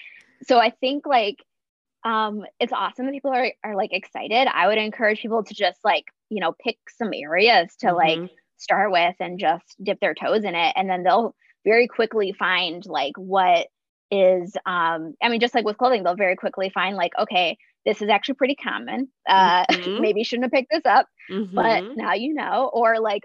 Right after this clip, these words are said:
Speaker 1: okay, you just, then you start to be, like, drawn to something that it's like, "I don't know what this is, but I think it's special." And then you find out, like, "Oh, this is actually, like, a very, like, a, um, you know, an important designer," or, like, you know,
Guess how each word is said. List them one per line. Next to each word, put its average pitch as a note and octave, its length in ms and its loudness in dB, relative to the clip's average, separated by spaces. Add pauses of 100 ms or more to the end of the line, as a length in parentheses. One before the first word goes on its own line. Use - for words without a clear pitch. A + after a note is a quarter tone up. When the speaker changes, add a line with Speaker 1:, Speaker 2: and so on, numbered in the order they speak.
Speaker 1:
okay, A3+ 180 -4
you A3 180 -6
just, G#3+ 280 -8 (320)
then G#3 340 -6
you G#3 120 -6
start G#3+ 220 -4
to A3+ 60 -10
be, G#3 140 0
like, G3+ 140 2
drawn F3+ 320 0
to G3 80 -2
something F#3+ 400 -4
that F3+ 140 4
it's F#3 180 0
like, E3 240 0
"I F#3+ 100 0
don't B3 120 2
know F#3+ 100 0
what F#3 120 -4
this E3+ 160 -10
is, D3+ 320 -4
but D3+ 220 2
I F#3 180 4
think F3+ 260 -4 (380)
it's G3 140 -4
special." D3 540 2
And F#3+ 160 -2
then F3+ 120 0
you F#3 100 -2
find E3 260 0
out, D#3 140 2
like, E3 240 -2
"Oh, B3+ 400 2
this G3+ 220 -8
is G#3+ 180 -6
actually, G3+ 340 0
like, F#3+ 240 4 (340)
a G3+ 100 4
very, F#3+ 540 2 (140)
like, G3 100 -2
a, E3+ 220 0 (400)
um, E3+ 420 -4
you G3+ 140 -10
know, E3 80 -6
an D#3+ 60 -6
important F3+ 340 -6
designer," A3+ 680 2
or, F3 340 4
like, F3 380 0 (320)
you G3 120 -8
know, E3+ 120 0